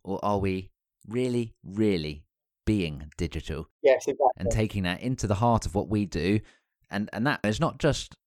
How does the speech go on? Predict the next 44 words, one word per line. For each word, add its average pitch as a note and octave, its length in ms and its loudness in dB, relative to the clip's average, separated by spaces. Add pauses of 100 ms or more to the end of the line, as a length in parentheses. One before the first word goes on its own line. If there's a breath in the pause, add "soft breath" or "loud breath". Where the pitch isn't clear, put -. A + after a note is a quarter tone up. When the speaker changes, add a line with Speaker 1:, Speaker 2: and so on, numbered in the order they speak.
Speaker 1:
about A2+ 240 -2
the G2+ 60 -12
customer A#2 420 -2
proposition F#2+ 560 -2
or F#2+ 80 0
how A2 120 0
you're G2+ 160 2
facing G#2 300 -2
yourself G2 320 -2
off F2+ 100 -2
against F#2+ 420 -4
customers F#2 520 -2
as F#2 100 -2
well. G#2 340 2 (680)
It's - 80 -4
also E3 280 2
how A#2 200 0
the A#2 80 -2
business A2+ 400 0
is G#2 140 -2
running, B2+ 340 2 (280 soft breath)
how B2 180 2
you're A#2 180 6
working A2 720 0 (100)
with G2 220 2
your F#2 120 6
teams C3 600 -2
internally, C3+ 800 0 (560)
your F#2+ 160 -2
relationship G#2 480 2
with F#2 200 -2
all G#2+ 200 2
of F#2+ 100 0
your, G2 360 2 (100)
your E2+ 180 -6
employees, C3+ 680 -2
your D#2 140 -2
staff B2 320 -2
members, C3 400 2
your D#2 100 -2
team B2 220 -2
members, B2 380 0
et - 80 -10
cetera. F#2 340 0